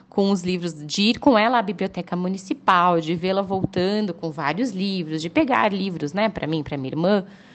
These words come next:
é, lermos também, a estante da casa dela, que tinha vários livros da Agatha Christie, assim, que eu fui, conforme eu fui crescendo, né, eu fui lendo os livros. Então, vovó era muito leitora e incentivadora,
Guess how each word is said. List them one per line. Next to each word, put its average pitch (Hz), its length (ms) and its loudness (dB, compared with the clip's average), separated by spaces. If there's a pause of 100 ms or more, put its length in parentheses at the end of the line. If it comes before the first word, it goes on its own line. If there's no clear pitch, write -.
(220)
é, 147 280 -4
lermos 156 340 0
também, 214 600 4
a 180 100 0
estante 226 640 2
da 170 100 0
casa 175 280 -4
dela, 170 440 2
que 156 120 -10
tinha 156 200 -2
vários 151 440 2
livros 147 260 -2
da 139 120 -2
Agatha 156 280 -6
Christie, 175 720 0
assim, 196 440 2
que - 80 -4
eu 175 60 -2
fui, 185 240 -2 (380)
conforme 226 560 2
eu 233 60 2
fui 233 380 -2
crescendo, 220 680 0
né, 233 340 2
eu 214 120 0
fui 226 200 -2
lendo 180 360 -2
os 262 160 -2
livros. 180 580 -4
Então, 208 200 -4
vovó 247 400 6 (320)
era 277 360 6
muito 262 580 6
leitora 175 680 -2 (760)
e 381 480 2
incentivadora, 277 1040 4